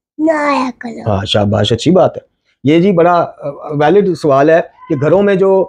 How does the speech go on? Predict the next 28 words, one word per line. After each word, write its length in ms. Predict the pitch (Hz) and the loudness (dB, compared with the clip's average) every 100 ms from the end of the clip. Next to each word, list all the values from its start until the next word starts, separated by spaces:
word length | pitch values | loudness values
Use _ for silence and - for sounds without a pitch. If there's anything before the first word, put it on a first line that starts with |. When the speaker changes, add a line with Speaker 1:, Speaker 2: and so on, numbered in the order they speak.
| _ _ - | _ _ -2
Speaker 2:
कजन्स 300 | 190 226 214 | 2 4 2
के 100 | 208 | 2
नाम 280 | 170 160 151 | 2 2 2
पर 140 | 160 | 0
ये 100 | 156 | 2
उधम 260 | 160 156 185 | 2 2 0
मचा 200 | 143 160 | 0 2
होता 300 | 131 120 139 | 0 0 2
है 120 | 143 | 2
कि 100 | 143 | 0
कमरों 260 | 139 147 156 | 0 2 2
में 120 | 160 | 2
घुसे 180 | 135 151 | 2 2
होते 220 | 135 147 | 2 0
हैं, 80 | 147 | -2
ये 220 | 139 196 | 2 2
बिल्कुल 320 | 175 180 190 | 2 0 2
आप 260 | 165 160 170 | 2 2 0
बचपन 400 | 160 147 - 214 | -4 -4 -2 -2
से 100 | 202 | 0
ही 80 | 196 | 2
जब 140 | 160 | 0
तक 180 | - 160 156 | 0 -2 2
ये 140 | 156 | 2
एक 100 | 147 | 0
सेपरेशन 500 | - 135 143 - 156 | -4 -2 -2 0 2
और 140 | 143 | 4
एक 140 | 143 | 2